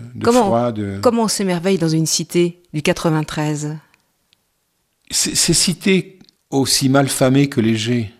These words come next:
Speaker 1: dont j'ai parlé tout à l'heure, dans ces cités, dans ces endroits, il y a toujours une feuille morte qui va arriver. Ça suffira. Et ça suffira pour, et il y a toujours des herbes folles qui vont pousser entre des dalles disjointes de ciment.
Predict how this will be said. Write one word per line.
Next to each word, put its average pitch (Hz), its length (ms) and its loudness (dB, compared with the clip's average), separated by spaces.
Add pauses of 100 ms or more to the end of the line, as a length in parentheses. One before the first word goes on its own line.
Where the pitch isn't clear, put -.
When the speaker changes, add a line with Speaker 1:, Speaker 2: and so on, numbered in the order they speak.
(420)
Speaker 1:
dont 117 80 -6
j'ai 113 160 -2
parlé 117 320 -4
tout - 240 -16
à 113 60 0
l'heure, 151 300 -2 (960)
dans 131 100 2
ces 151 160 0
cités, 180 420 -2
dans 151 140 0
ces 127 240 0
endroits, 131 400 0
il 127 80 -2
y 127 40 4
a 123 40 0
toujours 147 400 -2
une 120 220 0
feuille 123 200 0
morte 147 280 -4
qui - 100 -10
va 113 120 -2
arriver. 107 420 -6 (400)
Ça 120 100 -10
suffira. 113 720 -4 (800)
Et 120 60 -2
ça - 140 -2
suffira 151 440 -2
pour, 143 220 -6
et - 60 -10
il 135 100 4
y 147 60 6
a 139 40 4
toujours 147 340 0
des 123 180 0
herbes 117 200 2
folles 156 340 2
qui - 120 -6
vont 113 140 2
pousser 131 420 -2
entre 117 260 -2
des 104 140 0
dalles 117 240 0
disjointes 113 640 -4
de 104 100 -6
ciment. 113 460 -6